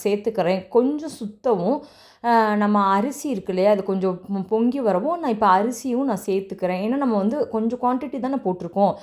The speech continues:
அதனால ஒட்டுக்கா ஆட்டிடலான்னு சொல்லிட்டு, இப்ப அரிசி, உளுந்து, வெந்தயம், இது மூணு பொருட்களையுமே நான் சேர்த்து நல்லா உப்பு போட்டு நல்லா தண்ணியை நம்ம கரைச்சிக்கணும்.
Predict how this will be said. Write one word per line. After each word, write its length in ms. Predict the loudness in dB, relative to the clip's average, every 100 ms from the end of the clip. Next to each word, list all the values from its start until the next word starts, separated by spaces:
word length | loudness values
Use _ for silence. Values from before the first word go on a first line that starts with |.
| -16 -8
அதனால 440 | 0 2 2 4 2
ஒட்டுக்கா 240 | 2 0
ஆட்டிடலான்னு 720 | 2 4 2 0 -2 0 0
சொல்லிட்டு, 840 | 0 -2 -4 -4 -4 -2 2 0 -2 -12
இப்ப 320 | -6 0 2 4
அரிசி, 680 | 4 4 2 -2 -6 -2
உளுந்து, 580 | -2 0 0 2 2 0 -4 0
வெந்தயம், 600 | 0 2 0 0 -2 -2
இது 140 | 2
மூணு 380 | 2 4 2 -2
பொருட்களையுமே 720 | -2 -2 -2 -2 -2 -2 -2
நான் 140 | -2 -2
சேர்த்து 540 | 0 2 2 2 2
நல்லா 380 | 2 2 2 4
உப்பு 380 | 2 2 -6 -2
போட்டு 480 | 0 0 0 -2 -2 -16 -2
நல்லா 300 | 0 0 0
தண்ணியை 540 | 0 2 0 -2 0
நம்ம 240 | 0 0 2
கரைச்சிக்கணும். 640 | 2 2 -4 -4 -2 -2